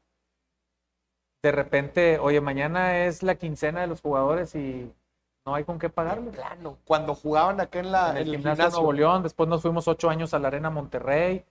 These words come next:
Speaker 2: Sí,
Speaker 1: que trajimos
Speaker 2: sí.
Speaker 1: a Dennis Rodman y luego a Son
Speaker 2: Oye,
Speaker 1: Heung-min.
Speaker 2: a ver, ¿qué onda con eso que se trajeron a Rodman, güey? O
Speaker 1: Sí,
Speaker 2: sea,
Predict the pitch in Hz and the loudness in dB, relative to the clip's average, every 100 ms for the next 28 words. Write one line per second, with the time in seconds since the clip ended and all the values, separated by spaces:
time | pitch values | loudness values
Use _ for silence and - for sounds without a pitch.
0 | _ _ - 131 139 131 147 160 156 143 | _ _ -4 -2 -2 -2 0 2 4 4
1 | 156 143 147 160 160 165 160 160 147 143 | 2 -2 8 8 8 4 2 2 0 2
2 | 147 156 143 - 156 156 151 151 151 170 | 6 6 6 4 2 0 -2 -4 -4 4
3 | 196 185 440 - _ _ _ 190 208 262 | 6 8 6 6 _ _ _ 2 6 6
4 | 262 233 208 208 233 202 185 - 185 202 | 6 6 6 2 -2 -2 -4 -4 -2 0
5 | 208 185 175 175 175 143 127 - _ _ | 2 4 4 4 2 -4 -8 -20 _ _
6 | - 202 | -4 -2